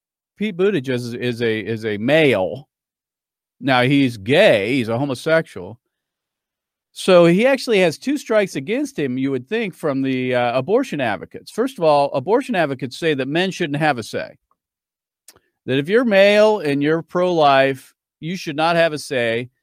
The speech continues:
in telling a woman what she should do with her own bi-, body. Because, A, you're never gonna get pregnant. That's the main thing, right? You're never gonna get pregnant. You shouldn't be able to say anything about abortion.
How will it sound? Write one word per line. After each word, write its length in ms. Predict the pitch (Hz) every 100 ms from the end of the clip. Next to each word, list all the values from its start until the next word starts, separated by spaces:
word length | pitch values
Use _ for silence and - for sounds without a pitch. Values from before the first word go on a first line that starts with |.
| _ _ _
in 220 | 143 139
telling 320 | 139 147 135 127
a 80 |
woman 400 | 131 165 156 135
what 200 | 131 131
she 220 | - 147 135
should 200 | 139 123
do 140 | 127
with 140 | 120
her 160 | 117 117
own 200 | 117 120
bi-, 320 | 131 120 87 -
body. 420 | 120 139 127 85
Because, 440 | 98 127 151 131 139
A, 220 | 131 143
you're 140 | 151
never 220 | 131 131
gonna 180 | 127 123
get 120 | 120
pregnant. 440 | - 113 80 78 - _ _ -
That's 220 | 98 -
the 100 | 113
main 260 | 117 113
thing, 200 | - 73
right? 320 | 87 131 185 - _ _ _ -
You're 120 | 147
never 180 | 233 254
gonna 140 | 247
get 180 | 247 -
pregnant. 460 | 202 190 185 190 160
You 140 | 127
shouldn't 340 | - 165 180
be 140 | 165 160
able 140 | 151
to 80 | 139
say 280 | 131 127 127
anything 320 | 190 208 190
about 240 | 165 160 156
abortion. 560 | 139 139 135 143 127